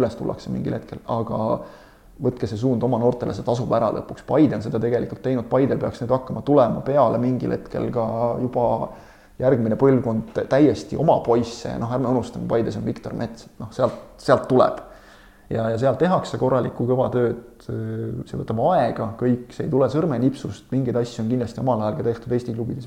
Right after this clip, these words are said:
valesti. Nüüd ma näen, et meil on väga palju klubisid, kus neid asju tehakse õigesti, vähemalt meistriliiga klubides küll praktiliselt kõigis suund on võetud selge, see suund ei ole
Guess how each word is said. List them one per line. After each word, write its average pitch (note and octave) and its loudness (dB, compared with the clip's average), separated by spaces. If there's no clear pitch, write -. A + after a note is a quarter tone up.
valesti. C#3 0
Nüüd C3 6
ma A2 -2
näen, A#2 2
et G2 -6
meil - -6
on A2 -4
väga B2 0
palju E3 -2
klubisid, A#2+ -2
kus - -16
neid B2 -6
asju - -6
tehakse A2 -2
õigesti, - 2
vähemalt - -8
meistriliiga B2+ -2
klubides A#2 -2
küll B2 -6
praktiliselt A2+ -8
kõigis B2+ 0
suund A#2+ 4
on A2 0
võetud A#2+ 2
selge, C3+ 4
see G#2+ -6
suund A2+ 4
ei A2 0
ole A#2 6